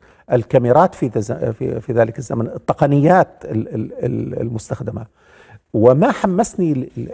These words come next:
الذي حمسني لكتابة هذه الرواية هو، كما أشرت وتفضلت، هو علاقتي بالتصوير. يعني، كانت فرصة،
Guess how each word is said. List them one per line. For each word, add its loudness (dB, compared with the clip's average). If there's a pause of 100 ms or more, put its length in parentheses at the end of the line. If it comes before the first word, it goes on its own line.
الذي 2
حمسني 0
لكتابة -6
هذه -6
الرواية -8 (440)
هو، 6 (260)
كما -2
أشرت -8
وتفضلت، -2 (160)
هو 2 (340)
علاقتي 2
بالتصوير. -8 (640)
يعني، 0
كانت 0
فرصة، 0